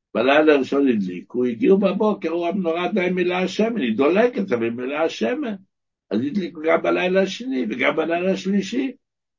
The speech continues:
אם ככה, אז לא עשו הטבת הנרות. אם אתה שופך את השמן החוצה ומנקה,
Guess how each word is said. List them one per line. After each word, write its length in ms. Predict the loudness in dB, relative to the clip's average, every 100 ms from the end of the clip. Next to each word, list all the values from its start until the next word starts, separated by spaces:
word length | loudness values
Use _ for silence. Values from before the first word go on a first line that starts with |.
| _ _ _
אם 140 | -16 -16 -12
ככה, 280 | -10 -8
אז 140 | -8 -4
לא 120 | -6
עשו 200 | -4 -6
הטבת 500 | -4 -4 -2 -4 -4
הנרות. 540 | -4 -4 -6 -8 -10
אם 120 | -14 -14
אתה 220 | -12 -12
שופך 340 | -8 -8 -6 -8
את 120 | -10
השמן 400 | -8 -6 -4 -6
החוצה 320 | -4 -6 -4
ומנקה, 580 | -4 -2 -4 -4 -2